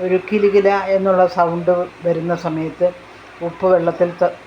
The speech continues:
കലക്കിയിട്ട് അത് തളിച്ച് കൊടുക്കുക പാകത്തിന്. എന്നിട്ട് കുറച്ച് നേരം കൂടി അതിലങ്ങനെ കിടന്ന് കഴിയുമ്പോൾ നല്ല കിലുക്കം വരും.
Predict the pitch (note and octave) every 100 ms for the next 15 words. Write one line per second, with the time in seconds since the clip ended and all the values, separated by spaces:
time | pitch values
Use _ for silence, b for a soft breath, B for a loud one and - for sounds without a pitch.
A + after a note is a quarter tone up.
0 | - - E3+ E3 - E3 - F#3 A3 E3
1 | E3 E3+ F3 D#3+ - D#3 C#3+ - C#3 -
2 | - - E3+ D3+ C#3+ C#3 B2 - - -
3 | - - - - - - - - F3+ F#3
4 | F#3 G3 - B B - F#3 F#3 F#3+ E3+
5 | E3+ D#3+ E3+ G3 B3+ - - - - F#3
6 | F3+ F3 E3+ E3+ E3 D#3+ E3+ E3 D3+ D3+
7 | D3 F3+ - - - - - - - -
8 | F#3+ F#3+ G3 G3+ F3 F3 F3 E3 D3+ F3